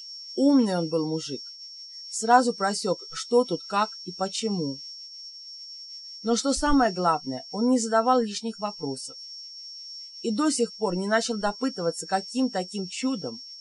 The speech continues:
нам удалось всего за несколько дней вскрыть шесть полноценных печатей и остаться при этом в живых. Так намекнул деликатно, что был бы не прочь узнать, но не обиделся,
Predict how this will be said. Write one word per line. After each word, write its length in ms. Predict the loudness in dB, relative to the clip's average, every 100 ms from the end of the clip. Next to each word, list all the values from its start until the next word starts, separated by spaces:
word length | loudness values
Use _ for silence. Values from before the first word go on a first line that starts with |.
| -18 -18 -6
нам 260 | 4 6 6
удалось 380 | 6 8 6
всего 300 | 4 0 2
за 160 | 2 2
несколько 500 | 2 0 -2 -6 -4
дней 260 | 0 2 2
вскрыть 400 | 0 -2 -4 -2
шесть 400 | -2 -2 -2 -2
полноценных 720 | 0 2 0 2 0 0 -2
печатей 640 | -10 -6 0 0 0 -8 -16 -18 -20 -20 -20 -20 -20 -4
и 80 | 4
остаться 500 | 4 4 0 0 -6
при 200 | -2 -2
этом 260 | 0 -2
в 40 | -2
живых. 360 | -2 -4 -4 -6 -14 -18 -20 -20 -20 -18 -18 -16 -18 -18 -6
Так 220 | 0 0 2
намекнул 500 | 0 0 4 4 4
деликатно, 720 | 0 -2 0 0 0 -12 -12 -16 -18 -16
что 200 | -2 2
был 200 | 6 6
бы 100 | 6
не 140 | 4 4
прочь 340 | 4 4 4
узнать, 420 | -4 -2 0 0 -4 -20 -20 -20 -20 -20 -14 0
но 140 | 6
не 140 | 8 8
обиделся, 720 | 6 4 2 0 0 -6